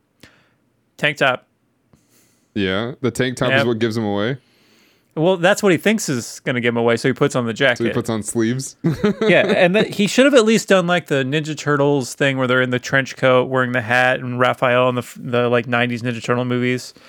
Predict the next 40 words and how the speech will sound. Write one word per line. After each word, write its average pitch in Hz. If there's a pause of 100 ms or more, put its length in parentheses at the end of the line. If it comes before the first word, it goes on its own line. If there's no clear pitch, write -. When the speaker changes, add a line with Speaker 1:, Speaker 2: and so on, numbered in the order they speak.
(340)
Speaker 1:
You 127
know, 120 (580)
collar 135
up, 135
trying 135
to 127
look 131
inconspicuous, 139
but 233
nope, 214
just -
jacket. 156 (300)
I'm, 147 (320)
no 156
one 156
knows 147
who 156
I 139
am. 127 (840)
Speaker 2:
My 277
question 285
about 127
this 110
is, 95 (1300)
if 156
nobody 302
followed 160
him 135
into 123
the 104
parking 107
lot, 95
why 262
does 359
he 311
have 311
to 269
leave 190
right 104
away? 76